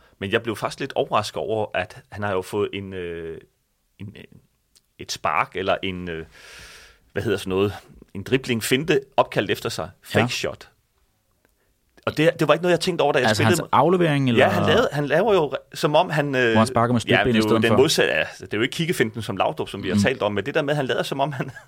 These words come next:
Speaker 1: <laughs> han vil spille med det ene ben, og så tager han det andet,
Speaker 2: Mm.
Speaker 1: og så laver han sådan, du ved, en, øh, en bevægelse med, med den anden fod. Det, det ser sådan lidt klovneagtigt ud, men det, de gange, jeg i hvert fald har set de klip, øh, der lykkes det jo med at spille bolden derhen, hvor han gerne vil.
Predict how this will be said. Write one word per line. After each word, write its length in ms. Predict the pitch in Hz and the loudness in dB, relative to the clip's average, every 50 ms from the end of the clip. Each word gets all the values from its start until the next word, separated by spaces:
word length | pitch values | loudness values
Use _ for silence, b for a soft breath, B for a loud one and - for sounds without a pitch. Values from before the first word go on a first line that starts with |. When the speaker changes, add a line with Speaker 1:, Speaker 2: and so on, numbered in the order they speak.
| - - | -16 -16
Speaker 1:
<laughs> 340 | - - - - - - - | -14 -12 -14 -14 -12 -8 -6
han 100 | - - | -4 -4
vil 80 | 127 - | -4 -6
spille 240 | - - - 170 214 | -2 -4 -4 -2 -2
med 80 | 180 | -4
det 120 | 143 139 143 | -4 -4 -4
ene 100 | 190 196 | -6 -4
ben, 240 | - 143 139 - - | -4 -6 -4 -4 -8
og 60 | 123 | -8
så 80 | - | -8
tager 200 | 151 - - 170 165 | -10 -2 -2 -2 -2
han 100 | 175 - | 0 -4
det 80 | 123 - | -2 2
andet, 320 | - 120 139 175 190 - - | 2 2 2 0 -4 -2 2
Speaker 2:
Mm. 220 | 104 101 92 82 | 2 2 2 0
Speaker 1:
og 60 | 117 120 | -2 -2
så 60 | 160 | 2
laver 160 | 147 156 175 | 4 4 4
han 100 | 160 151 | 2 0
sådan, 120 | - 170 | -2 -6
du 80 | 151 139 | -2 0
ved, 400 | 139 143 131 123 98 76 65 65 B B B B B B B B B B B B B B B B B _ _ _ | 4 4 4 4 4 0 -4 -6 B B B B B B B B B B B B B B B B B _ _ _
en, 180 | - 117 117 113 | -2 0 2 2
øh, 400 | 110 101 98 95 90 92 90 62 | 4 4 4 4 2 2 0 -2
en 80 | 98 107 | -2 0
bevægelse 440 | 127 113 104 127 123 127 - - | 0 4 4 4 2 2 -2 0
med, 120 | 123 113 104 85 - | 0 0 0 0 -4
med 100 | 98 104 | -4 -4
den 120 | 98 98 | 0 0
anden 180 | 98 107 127 139 | 0 0 -2 -4
fod. 420 | - - 135 127 - - - - - | -2 0 0 0 0 -4 -10 -14 -10
Det, 160 | - 101 - - | -10 -10 -6 -6
det 100 | 110 - | -8 -2
ser 160 | - 147 185 | 0 -2 0
sådan 140 | - 190 139 | 0 0 -4
lidt 120 | 117 110 | -4 -4
klovneagtigt 600 | - - 110 113 143 156 117 92 95 - - 101 | 0 0 0 2 2 2 2 2 2 -2 -8 -4
ud, 100 | 113 123 | -4 -4
men 140 | 123 117 104 | -2 -4 -2
det, 300 | - 104 98 87 64 65 - - - | 0 0 0 0 -2 -4 -10 -6 -6
de 80 | 151 | 0
gange, 240 | 139 135 117 117 127 | 2 2 2 2 2
jeg 80 | 120 110 | 2 4
i 20 | |
hvert 140 | 104 110 110 | 4 2 0
fald 120 | - 110 | 2 -4
har 40 | 101 | -4
set 240 | - - 127 123 - | -2 -4 -6 -8 -8
de 60 | 107 | -16
klip, 340 | - - 120 123 123 _ 107 | -6 -4 -4 -4 -4 _ -4
øh, 440 | 101 95 92 92 90 87 85 85 90 90 - - - - _ _ B B B B B B B B B _ - | -2 -2 0 -2 -4 -4 -6 -8 -10 -12 -14 -16 -18 -20 _ _ B B B B B B B B B _ 0
der 60 | 104 | 2
lykkes 280 | 113 123 135 190 156 - | 2 2 0 0 -2 0
det 80 | - | 0
jo 60 | 101 90 | 0 2
med 160 | 92 101 104 | 4 4 4
at 200 | 107 - - 101 | 4 4 2 0
spille 260 | - - 107 101 - - _ | -2 -4 -4 -4 -4 -4 _
bolden 280 | - 104 113 - 113 101 | 0 0 2 0 -4 -4
derhen, 180 | 107 117 110 | -2 -2 0
hvor 80 | 95 107 | 0 -2
han 120 | 98 107 | -2 0
gerne 220 | 101 101 104 117 104 | 0 0 0 0 0
vil. 180 | 104 101 107 | -2 -2 -2